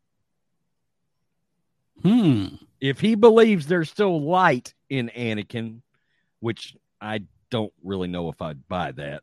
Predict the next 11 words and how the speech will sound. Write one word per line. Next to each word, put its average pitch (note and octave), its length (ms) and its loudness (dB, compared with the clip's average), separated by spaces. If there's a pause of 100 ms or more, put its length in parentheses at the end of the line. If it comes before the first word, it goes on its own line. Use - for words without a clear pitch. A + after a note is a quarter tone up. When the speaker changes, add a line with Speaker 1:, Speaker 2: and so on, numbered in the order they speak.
Speaker 2:
but A2 300 -2
if C3+ 200 -8
he E3 120 -2
does, D3 760 6 (460)
would D3+ 240 -2
he G#3 180 -2
strike F3 420 -2
her E3 160 2
down B2+ 540 -2 (760)
to C#3+ 160 -4
protect C3 640 -2